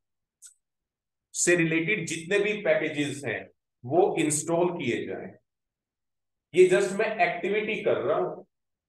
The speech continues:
ताकि मैं ये आपको वेरीफाई करा सकूं, भाई, इस मशीन से, पर जो भी एक्टिविटी की जा रही है, वो सभी की सभी एक्टिविटी से रिलेटेड जो भी लॉग्स है,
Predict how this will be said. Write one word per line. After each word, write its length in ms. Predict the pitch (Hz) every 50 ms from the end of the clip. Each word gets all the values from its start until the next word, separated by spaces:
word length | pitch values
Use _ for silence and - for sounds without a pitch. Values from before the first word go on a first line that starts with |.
| _ _ _ _ _ _ _ _ _ _ _ _ _ _ _
ताकि 320 | - 151 151 - 226 233 196
मैं 160 | 185 190 220 220
ये 220 | 208 190 214 208 -
आपको 340 | 170 165 170 - 180 185 180 -
वेरीफाई 500 | 135 135 - 180 180 - 190 185 185 180
करा 300 | - 175 151 147 143 143
सकूं, 280 | 147 165 151 180 196 202
भाई, 120 | 247 - - - -
इस 200 | 208 233 233 - 208
मशीन 400 | - 185 180 - 180 175 180 175
से, 260 | 170 - 180 175 170 175 170 -
पर 500 | 165 170 156 131 - 101 - - - - _ _
जो 200 | - 170 180 185 185
भी 100 | 226 - - -
एक्टिविटी 520 | 175 170 - - 180 180 180 180 208 185 185
की 240 | 180 170 170 165 160
जा 140 | 147 139 127
रही 280 | 120 117 113 113 110 110
है, 140 | 104 95 92 - - - _ -
वो 120 | 151 185 180 180
सभी 320 | - 180 156 160 180 185 - -
की 60 | 220
सभी 320 | - - 180 160 - 180 180 - 156
एक्टिविटी 500 | 156 156 156 - 180 175 180 180 190 185
से 160 | 180 - 180 170
रिलेटेड 540 | 151 143 147 151 - 214 220 185 - - -
जो 200 | 156 165 175 180
भी 120 | - 202 185
लॉग्स 520 | 185 160 151 147 156 156 160 156 147 - -
है, 80 | 123